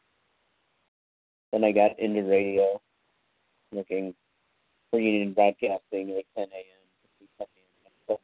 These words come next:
point three F M in Kansas City. Uh, did that for a while, left that, went back to school, got involved in campus radio at Johnson County Community College, helped launch that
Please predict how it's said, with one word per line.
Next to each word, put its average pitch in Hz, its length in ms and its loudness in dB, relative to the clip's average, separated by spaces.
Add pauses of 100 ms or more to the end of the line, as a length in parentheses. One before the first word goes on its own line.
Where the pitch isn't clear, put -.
point 104 200 -14
three 101 200 -8
F 92 100 -6
M 117 140 -4
in 110 100 -14 (180)
Kansas - 180 -20 (140)
City. 113 280 -6 (880)
Uh, 78 240 -4 (840)
did 120 140 -10
that 143 200 2 (100)
for 131 120 0
a 120 160 4
while, 127 340 -2
left 107 340 -2
that, 110 280 -8 (340)
went 95 140 -18
back 101 220 2
to 113 80 -12 (100)
school, 98 320 -4 (1200)
got 104 100 2
involved 98 500 -4 (100)
in 85 60 -18 (200)
campus 117 280 -10 (100)
radio 104 300 0 (100)
at 480 80 -6 (100)
Johnson 95 220 -8 (100)
County 185 280 -20
Community - 360 -12
College, 117 420 4 (340)
helped - 200 -8
launch 98 140 -8 (120)
that 104 180 4